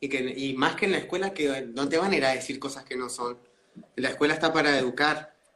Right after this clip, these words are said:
Entonces, ahí vas a aprender cosas que realmente son. Y capaz que en tu casa te da vergüenza preguntar. Porque uno, con, ponele con mi mamá, mi,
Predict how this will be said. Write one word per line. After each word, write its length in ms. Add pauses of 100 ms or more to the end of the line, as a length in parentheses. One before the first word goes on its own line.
(180)
Entonces, 840
ahí 240
vas 160
a 80
aprender 360
cosas 260
que 140
realmente 420
son. 100
Y 60
capaz 240
que 80
en 80
tu 80
casa 220
te 80
da 100
vergüenza 400
preguntar. 480 (420)
Porque 260
uno, 400
con, 680
ponele 320
con 140
mi 60
mamá, 280
mi, 360